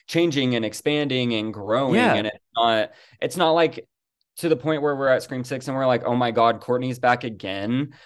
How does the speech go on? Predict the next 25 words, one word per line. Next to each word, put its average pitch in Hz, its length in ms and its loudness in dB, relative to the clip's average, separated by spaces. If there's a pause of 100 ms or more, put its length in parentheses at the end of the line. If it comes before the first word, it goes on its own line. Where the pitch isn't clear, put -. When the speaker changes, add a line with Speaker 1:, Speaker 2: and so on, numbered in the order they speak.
(160)
Speaker 1:
which 123 180 0
very 123 260 6
well, 123 240 6
like, 110 260 4
could 131 240 -2
be 131 140 -4
the 120 100 -2
case 117 460 -4
in, 113 220 -2
like, 98 260 -4
lesser 107 540 -2
hands. 117 760 -4 (480)
But 117 440 8
Speaker 2:
Yeah. 104 80 6
Speaker 1:
it's 117 120 -2
just 127 200 -2
because 117 440 4
of 107 280 4
the 101 420 4 (100)
passion 127 680 -2
behind 110 500 -2
the 110 80 -4
franchise 123 760 2
between, 113 480 -2
like, 104 260 -2